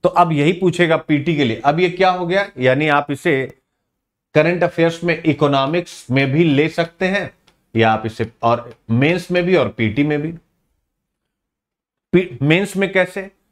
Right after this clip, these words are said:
मेंस में इकोनॉमिक्स में सिलेबस है, और उसमें फ्री ट्रेड एग्रीमेंट पर, कि फ्री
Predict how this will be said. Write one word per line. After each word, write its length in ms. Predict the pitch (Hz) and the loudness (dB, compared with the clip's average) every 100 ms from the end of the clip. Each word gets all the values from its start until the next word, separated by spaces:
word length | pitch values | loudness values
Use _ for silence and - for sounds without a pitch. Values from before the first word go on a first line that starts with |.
| _ _ _ - | _ _ _ 2
मेंस 360 | 135 185 180 | 2 2 0
में 280 | 175 180 113 - | -2 -2 -4 -2
इकोनॉमिक्स 640 | 160 165 151 151 180 - | 0 2 0 0 -2 -6
में 220 | 131 113 - _ _ _ _ _ | -6 -6 -8 _ _ _ _ _
सिलेबस 500 | - 147 143 160 175 123 | -2 2 2 2 -2 -2
है, 200 | 107 - _ _ _ _ _ _ _ _ _ _ _ 139 | -4 -6 _ _ _ _ _ _ _ _ _ _ _ 2
और 140 | 147 | 2
उसमें 500 | 147 170 - 175 180 | 2 -4 -2 -4 -4
फ्री 320 | 170 - 190 | -6 -2 0
ट्रेड 300 | 214 160 156 | 0 0 0
एग्रीमेंट 440 | 143 131 131 127 120 | -2 -2 -2 -2 0
पर, 120 | 135 | -2
कि 120 | 139 | -2
फ्री 400 | - 165 175 170 | -2 0 0 -2